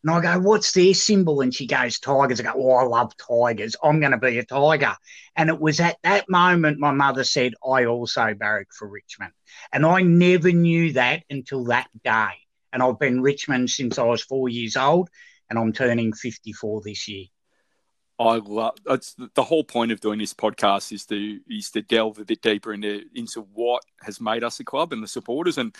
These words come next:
Speaker 2: that's one of the best stories I've heard. I absolutely love it. And, uh, and your mum as well. Just, uh, it's, it's fantastic. So over the years, you would have collected, you know, some Richmond jerseys. You would have collected different things. Is there, is there something that stands out for you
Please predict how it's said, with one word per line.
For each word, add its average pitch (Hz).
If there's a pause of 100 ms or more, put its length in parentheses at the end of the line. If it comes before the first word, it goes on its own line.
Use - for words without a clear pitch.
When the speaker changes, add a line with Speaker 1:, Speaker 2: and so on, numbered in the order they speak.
(500)
Speaker 2:
that's 139
one 139
of 123
the 117
best 113
stories 107
I've 101
heard. 101
I 113
absolutely 104
love 101
it. 101
And, 101
uh, 101 (400)
and 123
your 120
mum 127
as 107
well. 104
Just, -
uh, - (540)
it's, 135
it's -
fantastic. 113
So 131 (320)
over 156
the 131
years, 131
you 135
would 127
have 117
collected, 110
you 123
know, 107
some 107
Richmond 107
jerseys. 101
You 110
would 110
have 104
collected 107
different 110
things. 113
Is 160
there, 170
is 165
there 180
something 202
that -
stands 120
out 107
for 104
you 107